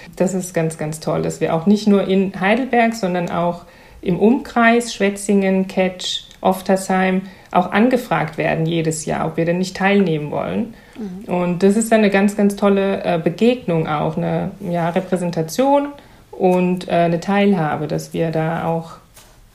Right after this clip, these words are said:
Speaker 1: neben einem Bratwurststand stehen und wirklich, äh, <laughs> auf dem Schwätzchen immer bereit und, ja, auch präsent sind.
Speaker 2: Mhm.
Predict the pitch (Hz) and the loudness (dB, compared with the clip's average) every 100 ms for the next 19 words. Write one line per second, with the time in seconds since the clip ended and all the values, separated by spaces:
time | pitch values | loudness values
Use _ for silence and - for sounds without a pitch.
0 | _ 170 165 165 165 165 175 175 185 202 | _ -2 0 0 -2 0 0 4 4 2
1 | 185 170 - - 170 165 - - 175 170 | 2 0 0 -2 0 0 -4 -2 0 2
2 | 170 170 175 170 185 196 208 202 196 208 | 2 0 -2 -2 0 2 2 2 4 2
3 | - - 220 220 214 202 202 214 - - | 2 2 2 2 2 0 0 -2 -4 0
4 | 202 196 202 185 190 190 202 202 185 185 | 2 4 4 2 2 4 4 2 0 -2
5 | 185 - - - - - - 170 - 165 | -4 -14 -20 -20 -20 -18 0 2 2 -2
6 | - - 165 160 170 - - 165 160 - | -2 -2 0 0 -2 -6 -6 -6 -10 -16
7 | - 196 185 | -16 -16 -16